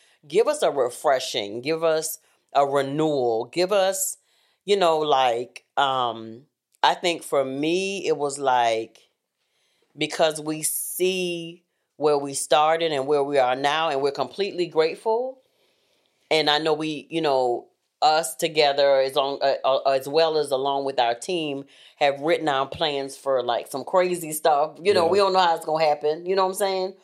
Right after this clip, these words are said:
Speaker 1: But we know that we're gonna keep dreaming, even as we wa-, write these plans out and, and just ask God to just breathe on 'em.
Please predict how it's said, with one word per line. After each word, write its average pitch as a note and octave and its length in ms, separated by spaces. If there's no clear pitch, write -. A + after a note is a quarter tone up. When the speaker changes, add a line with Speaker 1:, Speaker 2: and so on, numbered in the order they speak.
Speaker 1:
But D#3+ 240
we F3 140
know D3+ 500
that E3 180
we're F3 100
gonna D3+ 200
keep E3 240
dreaming, D3+ 360
even E3+ 220
as D3 180
we D#3 120
wa-, C3+ 180
write C#3+ 300
these C#3+ 180
plans D3 460
out A#2+ 320
and, A#2+ 320
and C3+ 220
just C#3 180
ask C#3 300
God B2+ 260
to B2+ 100
just B2+ 280
breathe F#3 320
on C3 180
'em. A#2+ 300